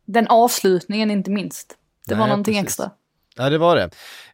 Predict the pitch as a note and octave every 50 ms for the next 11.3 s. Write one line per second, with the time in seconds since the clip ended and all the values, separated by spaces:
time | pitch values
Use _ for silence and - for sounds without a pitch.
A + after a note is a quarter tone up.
0 | - A2+ A#2 B2 C3 C3+ C3+ C#3 C#3 C#3 C#3 C#3 C#3 C#3 C#3 C#3 C#3 C3+ - -
1 | D3+ - D#3 D3+ D3 - _ - D3+ D3 - - - D#3 D3+ C#3+ D3 C#3+ C#3+ C#3
2 | D3 D#3 C#3+ - - D3 D3 D3+ D#3 F#2+ G2 C3 C3 C3 A#2+ A2 C3 C#3+ E3 F3
3 | F3 D#3 C#3+ C#3+ C#3 C#3 C#3 C3 C3 C3 C#3 D3 D#3+ E3+ F3+ F#3 F3+ - - _
4 | _ C3+ C3 B2+ B2+ C3 C3 C3 C3 C3 C3 C3 C3 C3+ - _ _ B2+ B2+ B2+
5 | B2 - _ - C3+ B2+ A#2+ C3+ C3+ C3+ C3 C#3 D3+ D3 D3 D3 D#3 C#3+ E3 F3
6 | D#3+ D3+ F3 F#3 A3 F#3 D3+ A#2 F#2+ F2+ D#2+ - _ _ _ - _ _ _ _
7 | - A2+ G#2+ G#2 F#2+ A2+ C#3+ F#3 E3+ - - F3+ E3+ E3 E3 D#3+ D#3 D3+ C#3+ -
8 | D#3+ C#3+ C3 C#3 C3 - C3+ C#3 C3+ C3+ B2 - - C#3 - - - C3+ B2+ A#2+
9 | A2+ B2 B2 B2 A#2+ A#2 A2+ G2+ _ _ B2 A#2 A2 G#2+ G2 F#2+ A2 A#2 A2+ A2+
10 | A2+ A2+ A2+ A2+ A2+ A2+ A2 A2 A2+ A2+ A2+ A2+ G2 F2+ G#2 B2 A2+ A2+ A2 A2+
11 | A2+ A#2 B2 C3+ C#3+ C#3